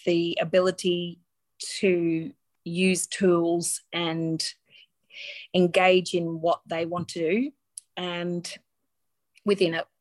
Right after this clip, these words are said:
within obviously a, a classroom that is a, a structured environment to a certain extent. And there's always, always going to be things that go to shit.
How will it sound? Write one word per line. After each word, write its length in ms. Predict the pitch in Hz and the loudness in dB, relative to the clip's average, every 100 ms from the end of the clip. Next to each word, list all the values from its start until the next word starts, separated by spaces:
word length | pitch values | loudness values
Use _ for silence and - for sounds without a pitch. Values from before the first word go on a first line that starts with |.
| - | -2
within 280 | 208 202 180 | 2 2 0
obviously 520 | 165 160 - 165 160 | -6 -8 -6 -2 2
a, 240 | 160 156 - - _ - | 2 -2 -6 -18 _ -20
a 40 | - | -18
classroom 580 | - 170 - - 165 | -4 -4 -2 -4 -2
that 200 | 160 - - - - - - - - _ _ - | -2 -2 -6 -12 -20 -18 -18 -18 -20 _ _ 0
is 240 | 190 170 | 0 2
a, 440 | 170 165 160 156 160 _ _ _ _ - - _ _ _ _ - | 0 2 2 -2 -4 _ _ _ _ -14 -14 _ _ _ _ -10
a 80 | |
structured 720 | 185 - - 175 - - 180 | -8 -8 -4 -4 -4 -4 -2
environment 720 | 170 160 160 165 170 160 160 - | -2 -2 -2 0 0 -2 -4 -10
to 120 | - 175 | 0 0
a 40 | |
certain 420 | - 196 185 175 | 2 2 0 -2
extent. 560 | 170 - - 196 269 - | -6 -6 0 4 4 4
And 120 | 240 240 | 4 6
there's 160 | 226 | 4
always, 500 | - 254 269 233 - _ _ - | 4 4 6 2 0 _ _ 0
always 480 | 339 285 170 - - | 2 2 -2 -6 -16
going 160 | 180 170 | -14 -14
to 100 | 175 | -8
be 120 | 170 | -8
things 320 | 165 180 170 - | -6 -6 -6 -6
that 180 | 170 _ _ _ _ _ _ _ | -6 _ _ _ _ _ _ _
go 140 | 180 | -6
to 80 | 175 | -4
shit. 440 | 170 - 226 339 | -6 2 2 2